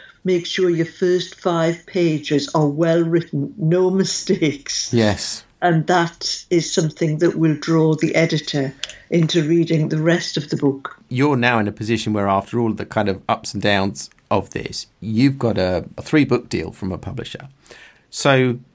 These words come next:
Speaker 2: what did you do to get to, or, or what sort of things do you think you did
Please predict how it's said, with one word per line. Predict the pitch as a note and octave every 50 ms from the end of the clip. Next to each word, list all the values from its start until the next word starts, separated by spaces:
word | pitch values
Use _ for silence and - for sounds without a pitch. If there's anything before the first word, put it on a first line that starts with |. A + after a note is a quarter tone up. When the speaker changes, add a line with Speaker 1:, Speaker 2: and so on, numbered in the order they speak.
| _ _ -
Speaker 2:
what | C3+ D3 F#3+ -
did | - G#3 G3 F3+ - F#3
you | F3+ E3+ D#3+
do | C#3 C3+ - - - C3+ C#3 C3+ A2+ G2+ F#2+ F#2
to | F2+ - G#2+
get | G#2+ - - A2 G#2+ - - - _ _ _ _ - - -
to, | - - - - - - -
or, | - G#2+ - -
or | - G#2+
what | G#2+ C3 C3 - -
sort | - E3 C#3+
of | C3+ C3+
things | - A#2+ A2+ A2
do | A2 -
you | A2 G#2+
think | - A2 -
you | -
did | G#2+ - G2+ G2+ -